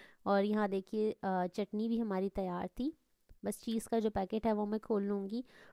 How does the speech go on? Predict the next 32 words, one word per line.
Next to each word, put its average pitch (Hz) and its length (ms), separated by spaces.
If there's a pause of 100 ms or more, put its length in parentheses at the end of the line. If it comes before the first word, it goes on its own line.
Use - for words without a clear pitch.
(100)
और 185 460
यहाँ 190 240
पे 208 80
फिलिंग 190 340
करना 190 280
स्टार्ट 156 360
कर 165 160
दूँगी। 156 360 (1300)
अच्छा, - 180
यहाँ 254 300
पे 285 120
मैं 240 240
ये 233 200
चीज़ 233 300
स्लाइस 214 440
यूज़ 269 220
कर 233 180
रही 226 160
हूँ, 233 180
आपके 214 220
घर 214 160
में 214 180
जो 220 240
चीज़ 277 320
अवेलेबल 220 460
है 220 80
आप 202 200
वो 190 100
यूज़ 180 340
कर 180 120
सकते 233 360
हैं। 269 280